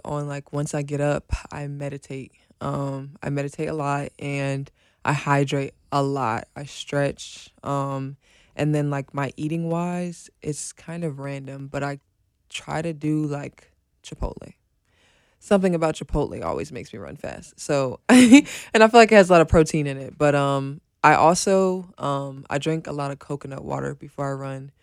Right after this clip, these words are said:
which really hydrates me. And there's, um, sometimes it's, like, a tart cherry juice, which, like, restores athletes' muscles back to health. But then we have beet juice. So I drink beet juice. Like, I, I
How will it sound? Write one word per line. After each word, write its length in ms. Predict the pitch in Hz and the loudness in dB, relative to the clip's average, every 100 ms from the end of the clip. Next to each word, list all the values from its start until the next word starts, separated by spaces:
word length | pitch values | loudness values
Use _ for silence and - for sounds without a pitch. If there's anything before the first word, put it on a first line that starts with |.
| _ _ _ | _ _ _
which 320 | 147 147 - | 0 0 -2
really 640 | 123 131 147 147 143 139 139 | -8 -2 0 2 0 -2 -6
hydrates 540 | 143 131 131 131 - | -8 -8 -10 -14 -14
me. 300 | 135 135 143 - | -16 -16 -18 -10
And 420 | 139 139 135 135 _ | -8 -6 -6 -10 _
there's, 280 | 151 165 - | 4 4 2
um, 560 | 165 160 143 139 139 143 _ _ _ _ _ _ - - - - _ _ | -4 -4 -4 -8 -12 -18 _ _ _ _ _ _ -10 -10 -18 -20 _ _
sometimes 480 | - 185 185 196 185 | -2 0 4 2 2
it's, 140 | 175 | -2
like, 140 | 160 151 | -6 -8
a 80 | |
tart 340 | 139 - 151 - | -12 -6 -6 -6
cherry 320 | - 143 151 | -10 -8 -8
juice, 460 | 151 170 170 - - | -8 -8 -10 -14 -8
which, 320 | 151 151 - | -6 -6 -8
like, 200 | 147 143 | -12 -10
restores 560 | 147 - - 143 147 - | -12 -10 -8 -8 -8 -8
athletes' 460 | 143 147 147 143 | -10 -8 -12 -12
muscles 380 | 143 139 - 147 | -12 -12 -12 -10
back 160 | 151 143 | -8 -8
to 100 | 151 | -10
health. 320 | 147 143 147 - | -12 -12 -14 -16
But 140 | 143 | -12
then 160 | 147 147 | -10 -8
we 100 | 156 | -10
have 220 | 143 139 | -10 -12
beet 180 | 139 - | -16 -16
juice. 440 | - - - _ _ _ _ _ _ _ | -20 -20 -20 _ _ _ _ _ _ _
So 140 | - | -8
I 120 | 131 | -6
drink 280 | 147 170 151 | -4 -4 -6
beet 200 | 147 - | -10 -12
juice. 440 | - 143 - - _ | -12 -12 -12 -20 _
Like, 240 | 117 107 _ _ 123 | -10 -10 _ _ 4
I, 140 | 147 - | 4 6
I 200 | 151 | 4